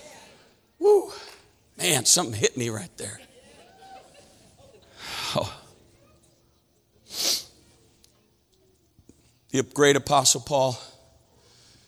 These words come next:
he opens up continents with the gospel. He, his discipleship tree had forty-seven disciples on it.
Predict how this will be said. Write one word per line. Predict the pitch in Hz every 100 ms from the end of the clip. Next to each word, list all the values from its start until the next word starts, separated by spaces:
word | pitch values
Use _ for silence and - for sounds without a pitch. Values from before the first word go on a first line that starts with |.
| _ _ _ _ _ _ _ _ -
he | 131
opens | 143 143 139 123
up | 135 131 120 - - - _ _ _ - - _ _ _ _ _ _ - -
continents | 160 165 131 120 - - - - - - _ _ _ _ _ _ _ _ _ _ _ _ _ _ -
with | 120
the | 113
gospel. | 123 123 117 - 107 98 - - _ _ _ _ _ _ _ _ _ _ _ _ _ _ _ _ _ _ _ _ _ _ _ _
He, | 151 151 151 123 - - - - _ _ _ _ - _ _ _
his | 190 165
discipleship | 170 - 208 214 208 - 196 -
tree | - 190 180 147 - - - - _ _ _ _ - _ _ -
had | 151 -
forty-seven | - 214 202 - 208 180 175
disciples | 160 - 180 165 156 120
on | 139
it. | 127